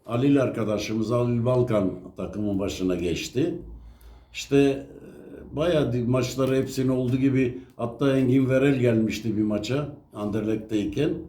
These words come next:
E, üç saha vardı. İki sahada, e, iki maç oynanıyor. Üçüncü sahada duvar gibi böyle. Dedi bana, dedi, "Ya hocam," dedi, "ya hangi takım oynuyor burada?" dedi.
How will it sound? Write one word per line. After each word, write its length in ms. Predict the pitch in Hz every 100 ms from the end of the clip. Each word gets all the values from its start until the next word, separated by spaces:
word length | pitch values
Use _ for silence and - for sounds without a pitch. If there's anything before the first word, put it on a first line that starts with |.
| - - - - - 104
E, 60 |
üç 340 | 104 - 147 151
saha 400 | 135 143 156 139
vardı. 580 | 120 110 95 117 180 175 - - _ _ _ -
İki 260 | 165 170
sahada, 760 | 160 160 147 135 131 175 180 - - - _ _ - 190 - - -
e, 40 | 151
iki 240 | 147 165
maç 280 | 170 156 -
oynanıyor. 500 | 143 139 135 151 170
Üçüncü 400 | 156 - 160 160
sahada 520 | 156 139 131 165 165
duvar 380 | 147 143 151 123
gibi 340 | 101 101 104
böyle. 520 | 101 101 101 98 135 175 - - _ _ _
Dedi 260 | 120 143 147
bana, 280 | 151 160 156
dedi, 100 | 165
"Ya 180 | 156
hocam," 340 | 151 147 170 165
dedi, 280 | 151 135 127
"ya 340 | 135 185 123
hangi 320 | 120 143 180
takım 340 | 180 139 139 139
oynuyor 420 | 131 127 123 113
burada?" 320 | 117 127 123
dedi. 120 | 139